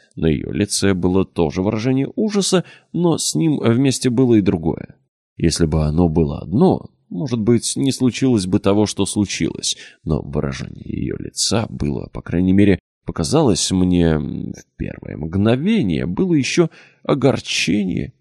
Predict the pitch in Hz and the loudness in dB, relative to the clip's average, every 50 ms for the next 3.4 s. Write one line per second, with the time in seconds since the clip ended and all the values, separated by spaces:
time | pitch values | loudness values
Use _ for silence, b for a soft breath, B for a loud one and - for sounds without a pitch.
0 | _ - 80 90 95 101 101 139 143 170 143 - - - 156 135 - - 156 175 | _ -4 0 2 4 4 4 4 2 2 0 0 0 2 0 0 0 0 -2 -2
1 | 170 151 - - - 151 147 147 143 135 131 123 - - 143 139 139 135 127 127 | -2 -2 -6 -6 -4 -2 0 0 0 0 0 -2 -2 -4 -2 0 2 2 2 2
2 | 127 131 131 120 123 123 117 117 - - 113 110 117 117 117 120 110 110 98 90 | 2 2 2 2 0 0 -2 -2 -4 -2 0 0 0 2 2 2 2 2 2 2
3 | 90 95 95 98 98 101 110 123 | 4 4 4 4 4 4 2 2